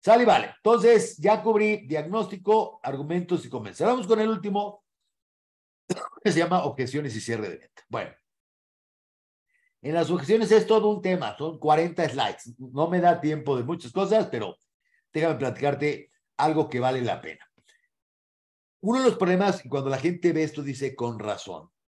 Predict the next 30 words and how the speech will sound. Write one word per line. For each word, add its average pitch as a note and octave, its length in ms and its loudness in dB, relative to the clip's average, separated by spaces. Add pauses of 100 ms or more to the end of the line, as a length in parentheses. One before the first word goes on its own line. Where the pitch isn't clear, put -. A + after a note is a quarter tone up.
es D3+ 140 -10
que F3+ 120 -2
antes F3+ 280 0
de C3+ 80 0
aprender B2+ 480 -2
a E3 80 0
manejar B2 360 -6
objeciones, A2+ 760 -8 (560)
tienes D#3 300 -2
que C3 140 -6
tener C3 320 -4
habilidades. A#2+ 1120 -4 (680)
Tú G#3+ 120 -4
no G#3+ 100 0
sabes, G3+ 360 2
tú G#3 100 -4
no G#3+ 100 -2
puedes G#3 180 4
manejar E3 260 -2
una F3 100 -2
objeción C#3+ 340 -6
si C#3 80 -10
no C#3 140 -6
tienes C#3+ 260 -6
cuatro C3+ 340 -4
habilidades A#2 360 -4
básicas. - 460 -14
¿Cuáles G#3 280 2
son E3 180 -4
esas? - 360 -16